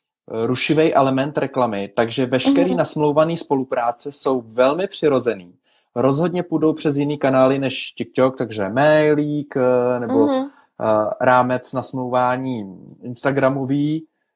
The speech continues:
Speaker 1: eh, reklamy s tím, že ještě extra vám tady dám TikTok posty,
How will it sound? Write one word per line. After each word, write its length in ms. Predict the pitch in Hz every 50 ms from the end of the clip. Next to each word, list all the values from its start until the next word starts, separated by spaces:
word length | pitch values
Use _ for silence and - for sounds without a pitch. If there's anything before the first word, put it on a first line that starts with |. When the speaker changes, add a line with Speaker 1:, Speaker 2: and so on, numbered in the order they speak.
| _ _ -
Speaker 1:
eh, 540 | - 131 127 127 127 131 127 127 127 120 - - - _ - 127
reklamy 560 | 135 147 143 - 160 151 151 156 156 156 160
s 240 | 156 151 - - -
tím, 280 | - 160 160 170 170 156
že 500 | 131 131 147 143 147 147 147 147 156 - - -
ještě 600 | 131 127 - - - 165 156 151 151 151 151 - -
extra 520 | 131 - - - - - 156 147 147 147
vám 300 | 139 135 135 135 135 131
tady 480 | 131 135 131 131 131 131 131 131 131 -
dám 400 | 123 117 117 117 117 117 120 120 117 _ _ _ _ _ _ _ _ _ _ _ _ -
TikTok 280 | 123 - - 147 143 - -
posty, 680 | 139 131 127 - - - 127 120 117 117 113 113 113